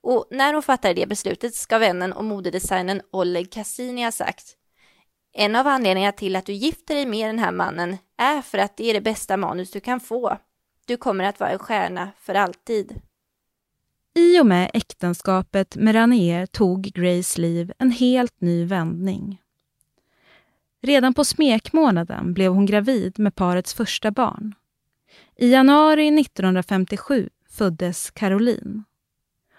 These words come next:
Speaker 2: Året efter, nittonhundrafemtioåtta, kom Albert till världen och nittonhundrasextiofem föddes minstingen Stephanie. På foton från den här tiden ser familjen otroligt lyckliga ut.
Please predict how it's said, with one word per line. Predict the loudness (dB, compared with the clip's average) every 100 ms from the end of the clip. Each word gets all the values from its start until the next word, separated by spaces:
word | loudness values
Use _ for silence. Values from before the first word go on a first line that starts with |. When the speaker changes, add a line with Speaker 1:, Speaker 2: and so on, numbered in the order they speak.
| _ _ 2
Speaker 2:
Året | 6 6 4 0
efter, | -4 -8 -2 -2 0
nittonhundrafemtioåtta, | 0 0 0 0 0 2 0 0 -4 -6 _ -4 -4 -10 -2
kom | 2 4
Albert | 4 2 4 4 4 2 -4
till | -4
världen | -2 -4 -6 -8 -8 -8
och | 0 2
nittonhundrasextiofem | 2 0 0 2 2 0 -4 -6 -8 0 0 0 -4 -10
föddes | -2 -2 -2 -6 2
minstingen | 4 4 0 -2 0 0
Stephanie. | -4 -6 -2 0 0 -2 -12 _ _ _ _ _ _ _ _ _ _ _ _
På | -2
foton | 4 4 2 0 2 2
från | 2 0
den | 2
här | 0 -2
tiden | 0 0 0 -6 -10 -8
ser | -6
familjen | -2 0 2 0 0 -2 -4
otroligt | -10 -4 2 2 2 -2 -4 -8
lyckliga | -4 -4 -6 -6 -4 -4
ut. | -6 -12 -20